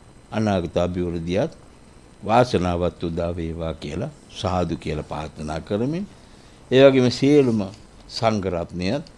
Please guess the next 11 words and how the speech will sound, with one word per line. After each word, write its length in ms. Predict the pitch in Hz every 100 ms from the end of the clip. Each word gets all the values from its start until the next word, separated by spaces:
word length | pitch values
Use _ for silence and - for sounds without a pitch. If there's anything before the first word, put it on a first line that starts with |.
| - - - - -
මේ 220 | - 117 110
ගියා 280 | 104 104
ජීවත් 560 | 101 95 123 120 95 -
වෙන, 160 | 87 110
අ, 80 | 151 - - - 107 98 95 92
රණවිරුවන්ටත් 960 | 98 107 127 90 87 82 80 80 87 -
මේ 180 | 92 85
උතුම් 300 | - 87 78
කුසල් 320 | 87 87 82
වල 220 | 78 78
බලයෙන් 480 | 76 78 90 135